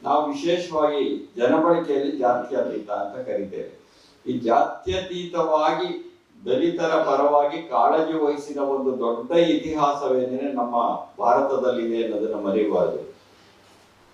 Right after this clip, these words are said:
ಅಂಬೇಡ್ಕರ್ ಅವರು ಮಹಾನ್ ಸತ್ಯಾಗ್ರಹವನ್ನ ಮಾಡಿದಾಗ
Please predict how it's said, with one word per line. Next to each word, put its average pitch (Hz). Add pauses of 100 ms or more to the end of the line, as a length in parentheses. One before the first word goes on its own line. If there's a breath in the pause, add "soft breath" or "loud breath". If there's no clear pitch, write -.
ಅಂಬೇಡ್ಕರ್ 185
ಅವರು 160
ಮಹಾನ್ 175
ಸತ್ಯಾಗ್ರಹವನ್ನ 143
ಮಾಡಿದಾಗ 113